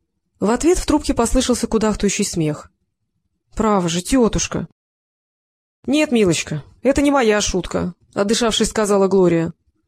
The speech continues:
"Готова поспорить на всю свою будущую зарплату, что это проделки твоего папочки. Он спит и видит тебя в свадебном наряде". Конечно, тетушка была права. Только папочка мог выкинуть подобный номер.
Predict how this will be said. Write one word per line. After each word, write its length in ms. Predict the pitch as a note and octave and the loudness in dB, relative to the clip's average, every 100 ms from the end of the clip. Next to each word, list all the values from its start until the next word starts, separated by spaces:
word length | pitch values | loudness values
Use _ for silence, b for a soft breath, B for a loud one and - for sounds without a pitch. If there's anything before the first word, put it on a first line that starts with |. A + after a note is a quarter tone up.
| _ _ - | _ _ -4
"Готова 380 | B3 C#4 D#4+ D4 | -2 2 2 2
поспорить 480 | D4 - D4 C#4 | 0 2 2 2
на 100 | C4 | 0
всю 160 | B3+ C#4 | 0 -2
свою 200 | - C4 | 2 2
будущую 360 | B3+ A#3 - A#3+ | 2 0 2 0
зарплату, 640 | A#3+ - C#4 C#4 D#3 - | 2 2 2 2 -4 -6
что 180 | - B3+ | 0 0
это 120 | B3 | 0
проделки 420 | B3+ B3 C4 B3+ | 0 2 2 2
твоего 280 | A#3 B3 B3 | 0 2 2
папочки. 560 | A#3+ G#3+ A3 - A3 G#3 b b | 2 0 -2 -6 -8 -10 b b
Он 140 | C4+ C#4+ | 0 0
спит 260 | - F4 | 2 2
и 60 | D4+ | 4
видит 240 | C4+ A3+ | 2 2
тебя 180 | A3+ G#3 | 0 0
в 40 | G3 | 0
свадебном 460 | G#3+ A#3+ A#3 A3 | -2 0 2 2
наряде". 520 | G#3+ G3 F3+ E3+ F3 _ _ _ _ _ _ - | 2 4 4 2 -4 _ _ _ _ _ _ -4
Конечно, 400 | A#3 D4 - B3+ | 0 2 2 2
тетушка 380 | A3+ A3 - F#3+ | 2 0 -2 2
была 200 | F#3+ G3 | 2 2
права. 420 | F#3 E3+ D#3+ D#3 _ _ _ _ - | 0 0 -2 -4 _ _ _ _ -2
Только 260 | F4 F4+ D#4 | 2 2 2
папочка 420 | A#3+ G3 - G3 | 2 0 -2 0
мог 180 | G3 G#3+ | 0 2
выкинуть 380 | C4+ A3 G3 - | 2 2 0 0
подобный 360 | G3 G#3 G3+ | 0 2 2
номер. 420 | F#3 E3 - - | 2 0 -2 -8